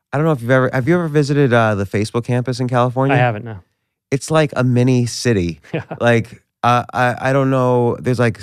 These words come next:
Speaker 1: Starbucks. I think there's, I don't know if there's a McDonald's, but there's, like, restaurants. You can get your hair cut there. Uh,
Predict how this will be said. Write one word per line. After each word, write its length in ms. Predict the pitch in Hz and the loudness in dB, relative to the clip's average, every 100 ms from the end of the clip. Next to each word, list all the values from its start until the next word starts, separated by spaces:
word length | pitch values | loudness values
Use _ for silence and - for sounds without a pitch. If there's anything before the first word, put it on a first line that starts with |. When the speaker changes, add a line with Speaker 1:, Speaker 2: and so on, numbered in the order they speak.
| - _ _ _ | -16 _ _ _
Speaker 1:
Starbucks. 760 | - - 123 117 123 131 120 | -16 -12 -6 -2 0 2 0
I 40 | 104 | -2
think 140 | 139 | -4
there's, 140 | 147 117 - | -2 -4 -4
I 100 | 123 | 0
don't 100 | 135 | 4
know 60 | 123 | 4
if 60 | |
there's 140 | 113 107 | 2 0
a 40 | |
McDonald's, 560 | 101 95 110 110 117 104 | -2 -2 -2 2 2 0
but 100 | 101 | -2
there's, 180 | 104 98 | -2 0
like, 140 | 104 - | -2 -2
restaurants. 800 | 98 110 - 120 120 120 117 - _ _ - | -2 -2 0 2 4 2 0 -4 _ _ -8
You 60 | |
can 80 | 113 | -2
get 120 | 113 | -2
your 160 | 104 90 | 0 -2
hair 260 | 87 113 | 2 2
cut 280 | 113 127 120 | 2 0 0
there. 460 | 120 117 117 120 110 - _ _ | 2 4 4 2 -2 -10 _ _
Uh, 1120 | 95 101 101 101 101 101 101 104 95 90 95 | -2 0 2 2 2 2 2 0 -2 -4 -6